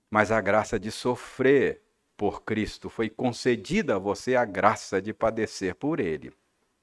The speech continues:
Finalmente, Paulo diz no verso trinta, "Pois tendes", isso é um outro encorajamento,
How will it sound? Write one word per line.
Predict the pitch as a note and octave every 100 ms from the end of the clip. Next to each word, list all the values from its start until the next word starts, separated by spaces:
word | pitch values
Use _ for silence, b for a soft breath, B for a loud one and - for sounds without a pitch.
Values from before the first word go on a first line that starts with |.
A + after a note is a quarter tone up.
| _ _ _ b b b b
Finalmente, | - - E4 F4 C#4+ A3+ G#3 G#3+ - - - _ _ _ _ _
Paulo | D#3 F3+ D#3
diz | B2 D#3+
no | C#3 B2
verso | C#3 C3 E3+
trinta, | - B2 A2 F2 - D2+ - _ _ - _ _ - _
"Pois | - G3 F#3 E3 -
tendes", | - A#3+ B3+ C#4+ D4 G#3+ C4+ C#4 - - - _
isso | - B2
é |
um | A2
outro | D#3 A3 A3
encorajamento, | A3 G3+ G3 F3+ E3 A2+ F2 - C#2+